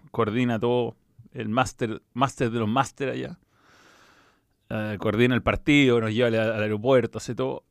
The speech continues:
Y, mm, eh, me, mm, nos tenía una oncecita en su casa muy buena.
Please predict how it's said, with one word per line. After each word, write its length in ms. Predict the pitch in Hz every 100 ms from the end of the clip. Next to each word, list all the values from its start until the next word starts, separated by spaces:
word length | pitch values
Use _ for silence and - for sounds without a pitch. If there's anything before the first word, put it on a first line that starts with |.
| _
Y, 400 | 113 110 110 107
mm, 380 | 104 104 98 95 - _ _ _ _ _ _ _ _ _ _ _
eh, 420 | 107 95 90 90 90
me, 500 | 98 104 104 98 95
mm, 340 | 95 92 90 80 - _ - _ _ _ _ -
nos 180 | 113 -
tenía 240 | 104 113
una 120 | 120
oncecita 640 | 110 - - 190 - - -
en 80 |
su 100 | -
casa 300 | - - -
muy 120 | 113 113
buena. 360 | 110 127 175